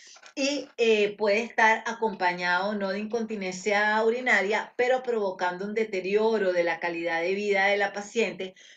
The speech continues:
con la sensación de atrapamiento de agua o de expulsión de gases por genitales y mala calidad de la relación sexual. Asimismo,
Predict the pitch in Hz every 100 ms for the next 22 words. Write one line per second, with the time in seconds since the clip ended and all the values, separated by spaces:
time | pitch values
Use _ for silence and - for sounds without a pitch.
0 | - 226 202 185 202 180 185 180 190 175
1 | 196 208 202 185 175 175 170 190 202 180
2 | 208 208 185 180 180 - 170 - 170 175
3 | 180 180 - 208 202 196 196 202 202 196
4 | 165 170 - - - 226 208 185 180 185
5 | 202 190 185 165 165 185 180 180 165 156
6 | 165 156 - 160 - 202 156 147 - -
7 | - 202 196 226 214 262 262 269 269 269